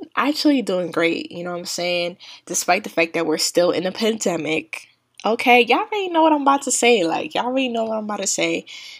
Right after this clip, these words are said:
Please don't forget to wash your hands, wear your mask, use sixty percent alcohol hand sanitizer, and don't forget to wash your hands with warm water and soap. Now, y'all already know every episode from now on, I'm going to be,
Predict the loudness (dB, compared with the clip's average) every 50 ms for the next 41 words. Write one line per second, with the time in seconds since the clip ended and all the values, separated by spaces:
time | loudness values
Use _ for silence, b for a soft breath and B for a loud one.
0 | B B -2 2 2 2 6 6 4 4 4 -2 -4 -4 -4 -4 -2 -4 -2 0
1 | 0 0 0 0 0 0 0 0 2 0 0 0 0 -2 -4 -6 -8 -8 -12 -12
2 | B B B B B B B B B B B B _ _ _ _ 0 4 6 8
3 | 8 8 8 8 6 6 6 4 2 -2 -4 -8 -8 -10 -18 -20 _ _ _ _
4 | _ _ b b b b b b _ _ -12 -6 -4 -4 -4 -2 -4 -4 -6 -6
5 | -8 -10 -12 _ -10 -4 -4 -4 0 -2 0 0 2 0 2 0 0 0 0 -2
6 | -2 _ -4 -2 -2 -2 0 0 0 0 2 2 0 0 0 -2 0 0 0 0
7 | 2 0 0 0 0 -2 -4 B B B B B B -10 -10 -10 -4 -2 -2 -2
8 | -2 -4 -6 -6 -4 -6 -4 0 0 0 0 0 -4 -6 -4 -2 -2 0 0 -2
9 | -2 -6 B B B B B B 4 4 4 4 2 0 0 -2 0 0 0 0
10 | 2 0 -2 -6 -8 -8 _ -10 -10 -6 -6 -4 -4 -2 -2 -2 -4 -4 -12 -12
11 | -8 -4 -2 -2 -2 2 2 4 6 6 4 4 2 0 0 -2 -2 -2 -2 -2
12 | -4 -2 -2 -2 -2 -2 -4 -6 -4 -4 -4 -4 -6 -6 -4 -2 0 -2 -2 -2
13 | -6 -8 -6 -6 -6 -4 -4 -2 -2 0 0 0 0 -2 -4 -6 -8 -8 -6 _
14 | -4 -2 -2 -2 -4 -4 -6 -6 -6 -2 -2 -2 0 0 -4 -6 -6 B